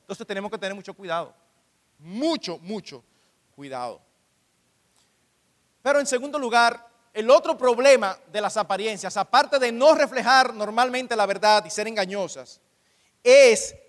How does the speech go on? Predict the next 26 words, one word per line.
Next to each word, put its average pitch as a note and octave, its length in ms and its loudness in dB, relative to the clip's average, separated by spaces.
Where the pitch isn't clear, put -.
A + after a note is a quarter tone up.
que A#3 120 0
son C4 340 -4
transitorias, B3 1120 -4
que A#3+ 120 0
no C4 180 -2
permanecen, C4 840 -4
que A#3+ 180 -4
pasan. G#3 640 0
En B3 120 -4
primera C4 280 -2
los D#4 140 2
Corintios, C4 440 -6
capítulo B3+ 400 -8
siete, C4+ 400 -2
versículo A#3+ 460 -6
treinta B3 280 -8
y B3+ 40 -14
uno, C4 340 -10
el B3 120 -8
apóstol D4 480 -6
termina C4+ 380 -4
con A#3+ 120 -10
una C4+ 160 -4
frase B3 400 -2
que A3 100 -6
dice, A#3 320 -6